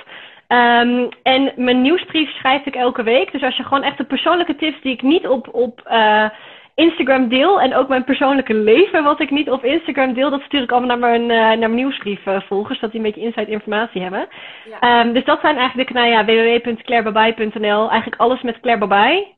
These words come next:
Speaker 1: B A B A I. Ehm,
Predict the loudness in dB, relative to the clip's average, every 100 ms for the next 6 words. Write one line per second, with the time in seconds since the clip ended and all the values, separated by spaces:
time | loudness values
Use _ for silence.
0 | 0 2 4 2 2 0 2 0 0 -4
1 | -4 -8 -20 -20 _ 0 4 6 6 4
2 | -2